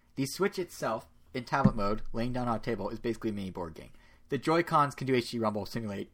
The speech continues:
the dice. They're gonna do that in this game. It's gonna really feel like you're rolling dice, kinda like One Two Switch. It's literally a board game that also happens to be a Just Dance machine. It also happens to be a One Two Switch machine and a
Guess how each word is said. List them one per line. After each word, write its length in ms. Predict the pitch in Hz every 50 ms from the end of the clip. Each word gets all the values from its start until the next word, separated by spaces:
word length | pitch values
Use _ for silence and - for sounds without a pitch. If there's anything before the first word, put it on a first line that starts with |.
| - -
the 80 | 170
dice. 360 | 95 - 78 76 - - -
They're 120 | - 113 104
gonna 140 | 120 127 117
do 160 | 107 117 110
that 100 | 95 87
in 60 | 80
this 100 | 95 -
game. 140 | - 87 85
It's 100 | 85 -
gonna 160 | - 101 107
really 160 | 117 110 98
feel 140 | - 113 104
like 100 | 98 -
you're 100 | 104 101
rolling 180 | 95 92 90 90
dice, 260 | - - - - -
kinda 140 | - 104 101
like 120 | - -
One 100 | 101 92
Two 120 | - 202
Switch. 320 | - - - - - - - - - _ _ _ _ _ _ _ _ _ _ _ _ - -
It's 220 | 135 139 135 - 139
literally 400 | 147 165 170 165 147 139 139 -
a 100 | 127 127
board 380 | 113 107 127 131 131 135 123
game 240 | 117 123 117 113 110
that 120 | 107 104 -
also 380 | 110 113 120 117 - - 120 107
happens 360 | 101 107 101 - 107 95 -
to 140 | - - 95
be 360 | 104 98 98 98 98 98 101
a 80 | - 107
Just 180 | 107 127 - -
Dance 260 | 151 170 156 - -
machine. 300 | 95 - - 90 87 85
It 100 | 90 95
also 220 | 92 92 92 98
happens 180 | 92 92 101 95
to 40 | 98
be 60 | 107
a 40 | 104
One 120 | 107 107
Two 120 | 110 - 117
Switch 300 | - - 151 - - -
machine 360 | 107 - - 98 92 - -
and 220 | - 85 90 90 90
a 300 | 90 90 90 90 90